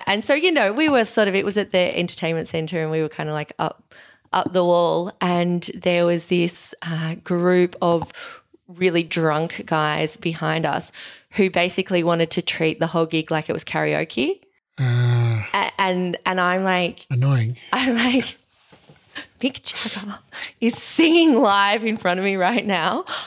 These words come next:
Speaker 1: I'm here to hear him, not you." And I actually did say that to them. Didn't go down so great. In fact, it just amplified how loud they sung. So I ended up having to just kinda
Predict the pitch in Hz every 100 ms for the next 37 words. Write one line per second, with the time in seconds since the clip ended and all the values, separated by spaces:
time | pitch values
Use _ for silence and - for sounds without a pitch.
0 | - - 214 262 220 269 247 208 220 202
1 | 190 190 - 185 180 170 190 202 208 202
2 | 185 - 165 160 - 185 165 156 151 -
3 | - - - _ _ - 220 202 196 180
4 | 170 170 - 175 170 151 165 165 160 160
5 | - 160 160 - 151 151 160 147 - -
6 | - - - 156 143 - 156 160 - 147
7 | 156 160 - 151 147 208 - 180 175 170
8 | 156 165 123 160 156 160 - - 151 147